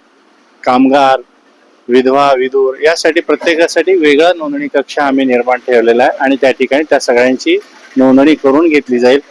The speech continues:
आम्ही आमचं परिचयपत्र तयार केलेल्या त्या परिचयपत्राच्या पत्रावरच आम्ही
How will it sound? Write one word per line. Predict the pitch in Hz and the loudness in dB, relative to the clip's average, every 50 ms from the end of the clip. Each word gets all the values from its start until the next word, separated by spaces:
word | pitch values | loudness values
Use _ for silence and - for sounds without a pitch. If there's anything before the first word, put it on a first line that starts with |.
| _ _ _ | _ _ _
आम्ही | - 143 151 156 175 180 | -2 0 2 2 2 2
आमचं | 170 151 147 147 143 - 170 170 | 2 0 0 0 0 0 0 0
परिचयपत्र | - - 151 143 143 - - 180 - - 165 - - 160 156 135 | 2 0 0 0 0 0 -2 -2 -2 -2 -4 -2 -2 -2 0 0
तयार | 151 143 143 143 | 0 0 0 0
केलेल्या | 139 - - 147 135 131 127 131 139 151 - _ _ _ _ _ - | -2 -2 -4 -2 0 0 0 2 0 0 -2 _ _ _ _ _ -4
त्या | - 156 | -2 -2
परिचयपत्राच्या | 139 - 139 135 135 - - 170 160 - - - - 139 143 139 - - 170 175 175 180 - _ _ _ _ _ _ _ - - 135 - | 0 0 0 -2 0 0 -2 -2 0 0 -2 -2 0 0 0 0 0 0 -2 0 0 -2 -4 _ _ _ _ _ _ _ -10 -8 -6 -2
पत्रावरच | 151 139 - 180 180 185 190 190 196 190 190 165 160 | -2 -2 0 0 2 2 4 4 4 2 2 0 -2
आम्ही | 160 151 147 160 165 | -4 -4 -4 -4 -8